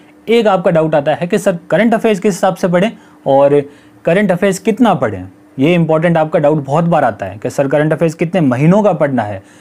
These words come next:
देखिए, कम से कम दस महीने तो आपको लेके चलने ही पड़ेंगे, दस से बारह महीने। आजकल कुछ पता नहीं चलता है करंट अफेयर्स का, क्योंकि देखिए इस साल में आपका कोई भी राजस्थान का एग्जाम नहीं हुआ है, कोई बड़ा एग्जाम नहीं हुआ है, तो इस साल की तो पूरी आने ही वाली है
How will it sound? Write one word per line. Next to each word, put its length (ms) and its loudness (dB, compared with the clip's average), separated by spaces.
देखिए, 180 2
कम 200 0
से 160 -2
कम 220 0
दस 240 0
महीने 260 2
तो 120 0
आपको 240 0
लेके 260 2
चलने 320 0
ही 160 0
पड़ेंगे, 460 0
दस 180 0
से 120 -2
बारह 240 2
महीने। 320 -6
आजकल 380 0
कुछ 200 0
पता 240 0
नहीं 140 0
चलता 260 2
है 100 0
करंट 240 0
अफेयर्स 260 0
का, 160 0
क्योंकि 180 0
देखिए 220 2
इस 240 -2
साल 180 0
में 100 2
आपका 160 0
कोई 220 2
भी 100 4
राजस्थान 300 0
का 60 2
एग्जाम 240 0
नहीं 180 2
हुआ 160 2
है, 100 -6
कोई 100 2
बड़ा 200 2
एग्जाम 260 0
नहीं 160 0
हुआ 200 2
है, 100 -4
तो 280 2
इस 140 0
साल 160 2
की 80 2
तो 80 2
पूरी 220 2
आने 240 2
ही 80 2
वाली 240 2
है 220 -2